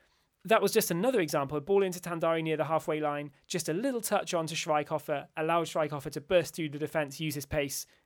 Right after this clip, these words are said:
got the man sent off, uh, earned the side a penalty. So what is going on with those two this season? Because that,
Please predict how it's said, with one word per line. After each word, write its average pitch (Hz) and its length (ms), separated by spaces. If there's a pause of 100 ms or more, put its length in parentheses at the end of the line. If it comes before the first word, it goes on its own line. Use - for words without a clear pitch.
(140)
got 151 120
the 151 60
man 143 200
sent 139 220
off, 143 340
uh, 139 180
earned 156 220
the 143 60
side 147 240
a - 20
penalty. 156 400
So 143 180 (240)
what 220 140
is 214 80
going 214 180
on 170 80
with 151 80
those 214 200
two 156 140
this 139 140
season? 127 260
Because 143 200
that, 214 180